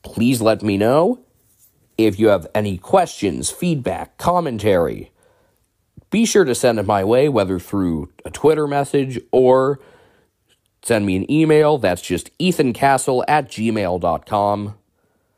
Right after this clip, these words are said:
I hope you're all having a great day.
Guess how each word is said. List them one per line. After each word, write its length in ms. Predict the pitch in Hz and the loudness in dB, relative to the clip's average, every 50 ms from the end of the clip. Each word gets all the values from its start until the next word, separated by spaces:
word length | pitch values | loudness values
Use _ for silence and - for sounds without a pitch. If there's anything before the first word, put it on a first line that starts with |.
| _ _ _ _ _ _ _ _ _ _ _ _ - | _ _ _ _ _ _ _ _ _ _ _ _ 0
I 120 | 220 233 | 0 2
hope 180 | 233 208 180 - | 2 0 -2 -2
you're 140 | 117 120 117 | 0 0 0
all 140 | 113 101 | 0 2
having 300 | - 120 120 110 104 98 | 0 0 0 0 -2 -4
a 60 | 92 90 | -6 -6
great 420 | 85 90 117 120 120 110 - _ | -2 0 0 0 0 -2 -6 _
day. 480 | - 101 104 104 104 101 98 101 107 | -4 -2 0 0 0 0 -2 -2 -6